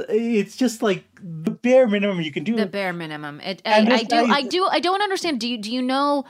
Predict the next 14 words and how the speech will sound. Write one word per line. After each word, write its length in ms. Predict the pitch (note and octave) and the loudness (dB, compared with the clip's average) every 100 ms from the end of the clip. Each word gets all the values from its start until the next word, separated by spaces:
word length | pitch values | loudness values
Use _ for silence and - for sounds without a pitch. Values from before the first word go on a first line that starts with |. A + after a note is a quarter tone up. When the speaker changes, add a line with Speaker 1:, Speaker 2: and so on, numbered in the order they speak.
| - - | -14 -2
Speaker 2:
what 180 | C4+ | 0
is 180 | F#4+ F#4+ | 0 0
the 120 | F4 F4 | -2 -2
reasoning 560 | C4+ D#4 F#4 A4 A#4+ A#4+ A4+ | -2 -4 -4 -4 -6 -4 -4
behind 320 | G4+ G#4 G4+ | -2 -2 -2
not 200 | G#4 G#4+ | -2 -2
supporting 640 | G4+ - G4 G4+ G4+ G4+ | -6 -4 -2 -2 -4 -6
the, 440 | C#4+ D#4 D4+ C#4+ - _ - - _ _ | -4 0 0 -2 -6 _ -20 -20 _ _
the, 400 | A#3 C4+ C4+ A#3+ - | -4 -2 0 -2 -4
um, 280 | A#3+ A#3+ | -2 -2
that, 360 | A#3 B3+ B3+ - | -2 -2 -4 -8
closing 260 | - C4 C4 | -8 -4 -4
that 160 | B3 | -4
loophole? 400 | B3+ C4 C#4 D4 | -4 -4 -2 -4